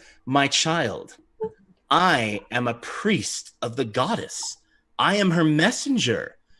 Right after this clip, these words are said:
Do you doubt the gods? Do you doubt their divine message through I, one of their elected?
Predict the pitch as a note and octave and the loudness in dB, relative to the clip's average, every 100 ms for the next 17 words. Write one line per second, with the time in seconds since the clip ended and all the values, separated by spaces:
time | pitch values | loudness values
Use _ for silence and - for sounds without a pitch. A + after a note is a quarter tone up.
0 | _ _ _ _ - G3+ D#4 C#4+ A3 G#3 | _ _ _ _ 2 8 10 10 8 4
1 | B2 G#2 E3+ A#3+ C4+ - - D#3 D#3 A3+ | 2 -2 2 6 6 4 -2 0 6 8
2 | E4 A#3+ - - - - - _ _ _ | 10 8 4 -6 -14 -14 -16 _ _ _
3 | _ _ _ C#4 F#4 D#4 C4 E3+ G#3 C#4 | _ _ _ 6 8 10 8 6 6 8
4 | D#4 D#4 G3 E3 F#3+ D3+ G#3 B3+ D4+ C4 | 8 6 4 6 4 4 4 6 6 6
5 | C#4 D#4 A3+ - - G#3 G3+ G3+ A#3 G#3+ | 4 4 0 -2 2 2 4 6 6 6
6 | F#3 A3+ A#3+ G3 A#3+ A#3+ A#3 D4+ - E4+ | 4 4 4 6 6 6 2 0 0 2
7 | F#3+ A#2 | 2 0